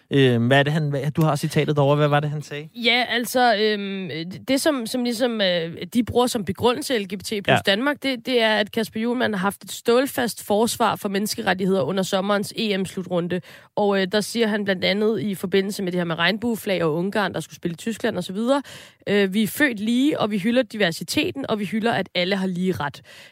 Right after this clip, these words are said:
Speaker 2: Det er ligesom de to ting, som, som er det, man understreger i den her udtalelse, pressemeddelelse fra L G B T plus Danmark. Og jeg mener bare, hvis det er det, man vælger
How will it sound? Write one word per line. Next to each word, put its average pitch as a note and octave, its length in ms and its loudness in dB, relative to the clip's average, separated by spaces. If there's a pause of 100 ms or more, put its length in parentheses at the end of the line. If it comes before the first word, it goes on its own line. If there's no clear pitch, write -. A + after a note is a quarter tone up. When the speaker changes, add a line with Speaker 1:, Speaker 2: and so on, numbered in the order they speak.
(100)
Speaker 2:
Det A#3+ 60 2
er - 20 4
ligesom C4 300 2 (180)
de C4 80 -2
to B3+ 280 -2
ting, - 280 -4 (240)
som, G#3 360 -4
som A3+ 180 -4
er G#3+ 40 2
det, A#3 140 0
man C4+ 140 0
understreger A3+ 520 0
i G3+ 60 -2
den G3+ 160 -4
her G#3+ 140 2
udtalelse, G3 760 -2
pressemeddelelse G3+ 720 -4
fra G3 120 2
L F#3+ 120 -4
G G3 40 -2
B F#3+ 60 -8
T - 100 -4 (100)
plus G3+ 160 -4
Danmark. G3 360 -2
Og F#3+ 80 2
jeg A#3 100 2
mener B3+ 180 -2
bare, A3+ 180 2
hvis A#3 120 -2
det A#3+ 100 -2
er G3+ 100 -6
det, D4+ 80 -2
man D#4 200 -2
vælger B3 300 4